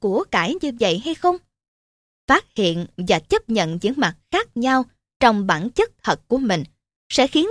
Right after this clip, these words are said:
cho chúng ta dễ cảm thông và hòa hợp hơn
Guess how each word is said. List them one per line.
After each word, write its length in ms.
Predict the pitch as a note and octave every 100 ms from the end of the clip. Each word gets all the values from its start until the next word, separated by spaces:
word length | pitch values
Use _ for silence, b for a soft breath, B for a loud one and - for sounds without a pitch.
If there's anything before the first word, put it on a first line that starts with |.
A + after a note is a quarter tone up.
| A#4
cho 200 | C#4+ C4
chúng 220 | - G4
ta 160 | D4+ C#4
dễ 340 | B3 F3+ G3
cảm 360 | - F#3 G3 F4
thông 280 | E4 D#4+ C#4 _ _ -
và 160 | A3+ G3
hòa 200 | G#3 F#3+ F#3
hợp 200 | C4 - -
hơn 260 | E4+ E4+